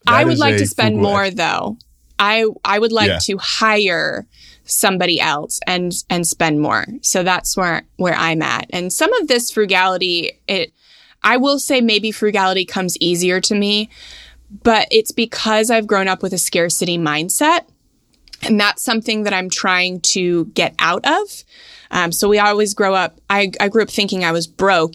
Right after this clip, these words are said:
Speaker 1: even if I had money. Like, I had to spend it. And so, so that I would be broke again. So I've spent time coming out of that. Uh, and it's perplexing. It's a per-, perplexing, uh, kind of rationalization. But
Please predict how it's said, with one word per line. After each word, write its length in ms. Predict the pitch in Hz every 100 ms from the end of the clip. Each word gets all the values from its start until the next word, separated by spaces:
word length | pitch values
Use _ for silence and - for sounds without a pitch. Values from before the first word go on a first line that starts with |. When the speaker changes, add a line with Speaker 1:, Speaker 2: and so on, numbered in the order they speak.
| -
Speaker 1:
even 280 | 202 196 180
if 100 | 170
I 60 | 160
had 360 | - 160 151
money. 440 | 160 - - - -
Like, 160 | 185 185
I 80 | 185
had 240 | 185 185
to 80 | 175
spend 400 | - - 156 -
it. 140 | 98 -
And 120 | 180
so, 300 | - 170 170
so 220 | - 185
that 160 | 170 170
I 120 | 151
would 120 | 156
be 100 | 156
broke 300 | - 151 -
again. 380 | - - 67 220 - - - - - _
So 640 | - 214 202 190 190 - - -
I've 200 | 196 196
spent 420 | - 208 196 - - _ _
time 600 | - - 233 226 208 190
coming 320 | 190 202 196 180
out 120 | 175
of 220 | 165 165
that. 580 | 190 175 165 - - - _ _ - - _ -
Uh, 240 | 208 208
and 100 | 226
it's 160 | 247 247
perplexing. 640 | 247 285 311 370 - 185
It's 160 | 185 -
a 60 | 208 - -
per-, 200 | 240 226 _ -
perplexing, 720 | 226 233 226 226 240 208 196
uh, 260 | 185 175 -
kind 200 | 208 185
of 80 | 180
rationalization. 960 | 175 180 185 175 170 170 180 165 165
But 300 | 170 165